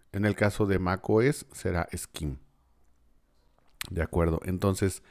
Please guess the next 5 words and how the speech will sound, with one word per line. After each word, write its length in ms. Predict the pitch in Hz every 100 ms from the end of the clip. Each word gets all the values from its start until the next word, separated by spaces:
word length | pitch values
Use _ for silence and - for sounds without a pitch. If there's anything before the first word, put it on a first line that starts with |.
| - - - - - -
am, 460 | 98 98 98 95 - - _ _ _ - _ - - - _ - -
voy 240 | 95 107
a 40 |
cerrar, 480 | 104 95 87 90 90 - -
eh, 420 | 87 85 80 76